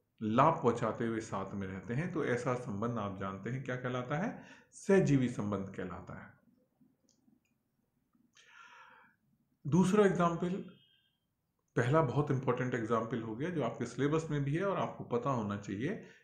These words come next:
कि फंजाई क्या होता है, ओ sorry, lichen क्या होता है, शैवाल क्या होते हैं,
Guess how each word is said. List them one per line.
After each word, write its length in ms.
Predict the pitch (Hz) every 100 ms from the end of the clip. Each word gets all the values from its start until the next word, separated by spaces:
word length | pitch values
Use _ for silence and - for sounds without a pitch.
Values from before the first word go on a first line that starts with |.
| _
कि 80 | -
फंजाई 420 | 113 110 107 107
क्या 200 | 117 139
होता 420 | 127 98 - 98 95
है, 300 | - 120 120
ओ 100 | 117
sorry, 320 | 123 104 101
lichen 480 | 104 110 - 147 135
क्या 160 | 123
होता 300 | 95 - -
है, 80 | -
शैवाल 440 | - - 110 120
क्या 260 | 131 - 123
होते 280 | 104 98 98
हैं, 380 | 113 247 -